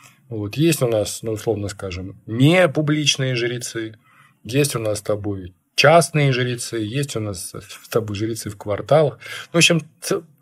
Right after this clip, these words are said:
много-много разных. Ну, мы же помним там какие-то гаруспики, авгуры, верховные понтифики, фламины. Вот, наши с тобой любимые официалы.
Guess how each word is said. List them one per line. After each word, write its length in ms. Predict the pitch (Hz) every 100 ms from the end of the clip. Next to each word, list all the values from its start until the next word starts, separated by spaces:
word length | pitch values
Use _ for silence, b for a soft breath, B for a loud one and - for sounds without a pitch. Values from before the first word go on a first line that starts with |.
| -
много-много 680 | 135 185 160 139 143 131 117
разных. 300 | 95 92 - B B B
Ну, 240 | 180 190 - _ _ - -
мы 100 | 180
же 120 | 196
помним 340 | 240 262 165
там 160 | 123 110
какие-то 220 | 113 110
гаруспики, 760 | 107 147 165 185 151 156 139 135
авгуры, 880 | 135 160 139 127 160 147 131 120 110 _ _ - -
верховные 560 | 110 135 131 160 156 151
понтифики, 720 | 139 143 131 127 135 117 -
фламины. 640 | 107 131 139 131 135 117 - b b b b b b
Вот, 280 | 120 107 104
наши 260 | 139 127 120
с 40 |
тобой 240 | 120 113 117
любимые 320 | 120 120 117
официалы. 840 | - 123 135 107 113 113 104